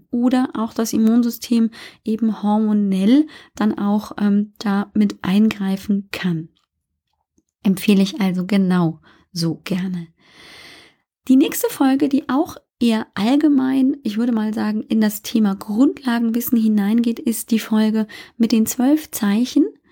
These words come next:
dass die Hormone möglicherweise verrückt spielen. Also so wirklich mal eine Aufzählung von typischen Symptomen,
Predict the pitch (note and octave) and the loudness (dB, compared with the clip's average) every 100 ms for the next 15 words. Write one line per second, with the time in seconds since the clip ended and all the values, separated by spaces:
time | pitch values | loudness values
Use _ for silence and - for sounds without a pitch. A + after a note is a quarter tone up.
0 | _ - - - A3+ _ - A3+ G#3 G#3 | _ -20 -14 -10 -10 _ 2 4 4 4
1 | G3 G3+ A#3 C#4+ F#4 - _ _ _ _ | 4 4 4 4 2 -4 _ _ _ _
2 | _ G#3 A3+ A#3+ A3 G#3 G3 G#3 G#3 G3 | _ -2 0 0 0 0 -2 -2 -2 -2
3 | G3 - - F#3 F#3 F#3+ A3 G#3+ A3+ - | -4 -10 -4 -2 -2 -2 0 0 0 -2
4 | - - - C4 C#4 C4+ A3+ G#3+ A3 - | -12 -10 0 2 2 2 2 2 -2 -2
5 | G#3 G#3 A#3 E4 - - A#3+ A#3+ A#3+ G#3+ | 0 0 0 0 -2 -2 0 0 0 -2
6 | G#3+ _ _ - E4+ E4 D#4 - C4 C4 | -2 _ _ -2 -2 -2 -6 0 2 2
7 | - _ _ - - C4 C4 - - D#4 | -2 _ _ -6 2 2 2 -6 2 4
8 | E4+ D4+ | 4 4